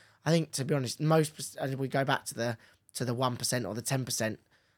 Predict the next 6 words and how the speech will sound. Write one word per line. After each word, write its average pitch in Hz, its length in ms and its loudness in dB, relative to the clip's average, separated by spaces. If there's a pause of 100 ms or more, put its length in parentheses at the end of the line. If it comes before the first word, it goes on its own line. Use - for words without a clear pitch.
(160)
ninety-five 151 680 0
percent 123 220 -2
of 92 60 -8
people 127 320 -2
or 117 120 -2
ninety-nine 123 720 -4